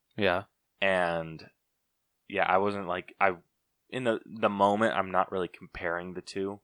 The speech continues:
Speaker 2: 'cause I feel like they're two different experiences.
Speaker 1: Yeah.
Speaker 2: Like, that's how I've always viewed it. I'm like, "This is gonna be different than the movie, or this is gonna be different than the book." So
Speaker 1: Yeah.
Speaker 2: it's just kind of its own, I've put it into its, like, own little category.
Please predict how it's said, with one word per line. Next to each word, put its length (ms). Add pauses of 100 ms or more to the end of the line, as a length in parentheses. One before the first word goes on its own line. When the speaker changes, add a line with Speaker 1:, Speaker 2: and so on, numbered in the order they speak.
(680)
Speaker 2:
'cause 140
I 100
feel 220
like 160
they're 120
two 260
different 360
experiences. 680
Speaker 1:
Yeah. 400 (200)
Speaker 2:
Like, 140
that's 180
how 120
I've 180
always 260
viewed 260
it. 100
I'm 100
like, 200
"This 200
is 140
gonna 180
be 120
different 400
than 140
the 180 (240)
movie, 540 (280)
or 200
this 220
is 80
gonna 160
be 100
different 360
than 140
the 60
book." 400 (260)
So 220
Speaker 1:
Yeah. 60
Speaker 2:
it's 140
just 180
kind 140
of 80
its 220
own, 240
I've 140 (380)
put 160
it 80
into 280
its, 120
like, 200
own 160
little 160
category. 720